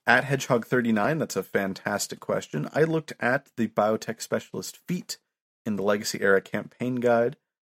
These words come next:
Uh, prerequisite, you must be trained in mechanics. The effect, you can modify a biotech device,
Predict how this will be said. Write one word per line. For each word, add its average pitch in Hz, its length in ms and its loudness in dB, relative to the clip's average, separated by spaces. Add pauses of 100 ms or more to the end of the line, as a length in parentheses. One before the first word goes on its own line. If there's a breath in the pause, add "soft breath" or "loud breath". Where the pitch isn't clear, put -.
Uh, 87 200 2
prerequisite, 127 580 0
you 214 60 -2
must 104 240 0
be - 80 -14
trained 104 360 -4
in - 140 -6
mechanics. - 640 -4 (380)
The - 100 -4
effect, 135 380 2
you 110 60 -6
can 95 120 -4
modify 101 480 2
a 95 100 4
biotech 127 600 2
device, 123 640 2